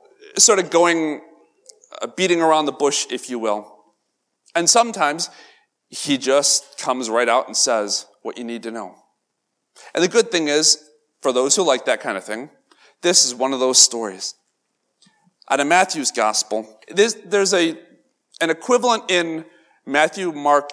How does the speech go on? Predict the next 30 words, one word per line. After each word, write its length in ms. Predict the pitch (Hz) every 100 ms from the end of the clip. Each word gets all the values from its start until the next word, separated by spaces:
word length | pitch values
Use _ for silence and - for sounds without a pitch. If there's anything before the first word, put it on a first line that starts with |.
| 156
and 240 | 151 139
Luke, 340 | 139 123 - -
but 100 | 135
I'm 120 | 139
gonna 280 | 135 139 131
read 180 | 127
Matthew's 420 | 123 117 - 110 -
version 400 | 113 101 85 80
today. 340 | 101 82 80 - _ _ _ _ _ _ _ _ _ _ _ _ _ _ _ _
The 40 | -
story 280 | - 208 185
goes, 480 | 147 113 98 - - _ _ _ _ _ - - _ _ -
"And 80 |
someone 300 | - 247 262
came 320 | - 214 196 185
to 100 | 165
Jesus 600 | 143 131 131 135 - -
and 160 | 143 147
said, 380 | 151 135 131 - - _
'Teacher, 640 | - 240 240 147 131 - - _ _ _ _ -
what 280 | 233 -
good 180 | 240 175
deed 260 | 165 165 147
must 240 | 139 -
I 100 | 131
do 340 | 117 120 113 113
to 240 | - 139
have 360 | 147 139 143 143
eternal 380 | 135 - 147 143
life?' 420 | 135 101 - -